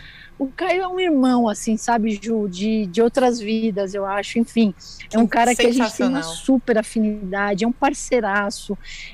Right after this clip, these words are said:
Speaker 1: É um, nossa, é um, é uma pessoa que eu quero um bem, assim, incrível. E ele, né, com esse coraçãozão, "Pri, é, co-prefeito." Eu falei, "Cara, você pirou, né?" Eu falo,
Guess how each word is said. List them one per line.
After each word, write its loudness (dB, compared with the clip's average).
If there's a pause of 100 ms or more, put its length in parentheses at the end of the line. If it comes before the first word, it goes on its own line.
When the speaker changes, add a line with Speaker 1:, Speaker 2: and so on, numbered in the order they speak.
(280)
Speaker 1:
É 4
um, 6
nossa, 6
é 6
um, 6
é 4
uma 4
pessoa 0
que -6
eu 4
quero 2
um 4
bem, 4
assim, -2
incrível. 0 (400)
E 6
ele, 4
né, 4
com 2
esse -2
coraçãozão, 0 (260)
"Pri, 4 (300)
é, -2 (840)
co-prefeito." 4
Eu 4
falei, 2
"Cara, 4
você 0
pirou, 6
né?" 4
Eu 0
falo, 4